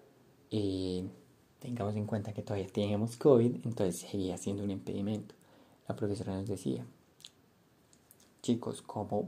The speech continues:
van a hacer para dar abrazos gratis si la gente todavía es reacia a, al contagio?". En esa yo estaba hablando con David, ¿cierto? Como planteando cómo íbamos a solucionar eso.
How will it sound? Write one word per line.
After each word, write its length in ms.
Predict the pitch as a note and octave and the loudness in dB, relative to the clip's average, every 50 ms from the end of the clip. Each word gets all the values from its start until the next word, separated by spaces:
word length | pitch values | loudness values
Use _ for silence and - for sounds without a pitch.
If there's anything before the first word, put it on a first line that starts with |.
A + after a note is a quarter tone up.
| C#3 A#2 - | -4 -6 -4
van 520 | A#2+ A2+ A2+ A#2 B2 A#2 A#2+ B2+ B2+ B2+ - - - | -2 -2 -2 -4 -6 -6 -6 -8 -8 -8 -10 -14 -10
a 80 | - A#2+ | -8 -8
hacer 500 | A2+ - - - - A2+ G2+ - - - - - - - - - - - - - - - - _ - | -6 -6 -6 -2 -2 0 0 0 -4 -8 -16 -20 -20 -20 -20 -20 -20 -20 -20 -20 -20 -20 -20 _ -4
para 200 | - A#2 G#2+ G#2+ | -2 0 0 0
dar 140 | G#2 G#2 G#2 | -2 -2 -2
abrazos 380 | G2+ G#2 G#2+ G#2+ G#2+ - A#2+ | 0 2 0 0 0 -2 -8
gratis 360 | A2+ A#2+ A2+ G#2+ - A#2 A2 | -6 -4 -4 -4 -2 -2 -4
si 80 | A2 A2+ | -4 -4
la 120 | A#2+ A#2 | -8 -8
gente 240 | A2+ - - - - - | -8 -8 -8 -8 -8 -10
todavía 640 | - - A2 A2 G#2+ G#2 - - G#2+ G#2 - - - - - - | -8 -8 -6 -2 0 0 0 0 -2 -4 -4 -6 -12 -16 -18 -12
es 180 | - G2+ - - | -12 -10 -8 -4
reacia 640 | E2+ F#2+ F2+ F2+ F#2 - - - G#2+ G#2+ A2+ A2+ - - - | -4 -2 -2 -2 -4 -4 -6 -8 -8 -8 -8 -8 -12 -12 -6
a, 360 | - G#2 G2+ F#2 G#2+ A#2 - - - - - - - - - - - - - - - - - - - - - - - - - - - - - | -4 -2 -2 -2 -4 -6 -10 -14 -20 -20 -20 -20 -20 -20 -20 -20 -20 -20 -20 -20 -20 -20 -20 -20 -20 -20 -20 -20 -20 -20 -20 -20 -20 -18 -12
al 240 | - - A2+ - | -8 -6 -6 -6
contagio?". 680 | - G#2+ G2 G2 G2+ - A#2+ B2 A#2+ A#2 A#2+ A2+ G2+ G#2 - - - - - - _ _ _ _ _ - _ _ _ - - _ _ _ _ _ _ _ _ _ _ - _ _ _ _ _ _ _ _ _ _ _ _ - - | -4 -4 -4 -2 0 2 2 2 2 0 -2 -4 -6 -8 -10 -16 -20 -20 -20 -20 _ _ _ _ _ -20 _ _ _ -20 -20 _ _ _ _ _ _ _ _ _ _ -20 _ _ _ _ _ _ _ _ _ _ _ _ -2 2
En 160 | A#2+ A#2 A#2+ | 4 6 6
esa 220 | B2+ A#2 G#2+ A#2+ G#2+ | 6 6 4 2 -2
yo 160 | - - F#2+ | -4 -4 -8
estaba 260 | - - - F#2+ F#2+ | -8 -6 -6 -6 -6
hablando 460 | F#2 F#2+ G2+ G2+ F#2+ G2+ F#2+ F#2+ F#2 | -4 -6 -4 -6 -4 -4 -4 -6 -6
con 240 | - - G#2 G#2 G#2 | -6 -6 -6 -4 -2
David, 400 | A2 G#2+ A2 A2 A2 G#2 G#2 G#2 | -2 0 2 2 2 2 0 -2
¿cierto? 340 | - - - - D3 - - | -6 -6 -8 -6 -6 -6 -6
Como 180 | - G#2+ G2+ G#2 | -4 -4 -4 -4
planteando 580 | - - G#2+ G2+ G#2 - - F#2+ F#2+ G2 G2 | -4 -6 -6 -6 -6 -6 -6 -4 -4 -4 -4
cómo 240 | - - G#2 G2+ G#2 | -4 -4 -4 -2 -2
íbamos 400 | G2+ G2 F#2+ F2+ F#2 F#2 F#2 - | -2 -2 -2 -2 -4 -4 -4 -4
a 120 | F#2+ F#2 F2+ | -4 -4 -4
solucionar 540 | - - - G2+ G2 - - G2 G#2+ G#2 G2+ | -4 -4 -6 -6 -4 -4 -4 -2 -2 -2 -2
eso. 160 | G2 G2+ - | -4 -8 -10